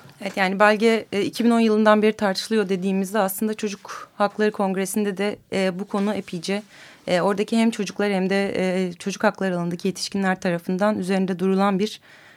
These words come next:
e, başlıktı. E, belgenin eylem planı aşamasına geçmeden bir parça arası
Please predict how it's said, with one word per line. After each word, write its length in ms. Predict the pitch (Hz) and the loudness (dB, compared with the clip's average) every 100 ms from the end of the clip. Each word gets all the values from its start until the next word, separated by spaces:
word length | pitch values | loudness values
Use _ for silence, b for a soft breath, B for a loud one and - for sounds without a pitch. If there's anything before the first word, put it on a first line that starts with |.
| b | b
e, 260 | 170 170 170 | -2 -2 0
başlıktı. 540 | 175 - 202 - - - _ _ b b b b b b | 0 -2 -8 -6 -8 -8 _ _ b b b b b b
E, 300 | 208 214 214 208 | -2 0 0 0
belgenin 680 | 233 240 262 277 285 320 _ _ _ _ - | 0 4 4 6 4 0 _ _ _ _ -4
eylem 340 | 208 214 269 | 0 4 2
planı 280 | 277 262 262 | 4 4 4
aşamasına 440 | 247 262 254 - 240 | 4 2 0 0 0
geçmeden 600 | 240 240 226 240 247 220 | 0 -2 0 2 2 0
bir 360 | 214 - - - | -4 -6 -6 -2
parça 300 | 202 202 226 | 0 0 -2
arası 480 | 214 208 - 220 | -2 -4 -2 -2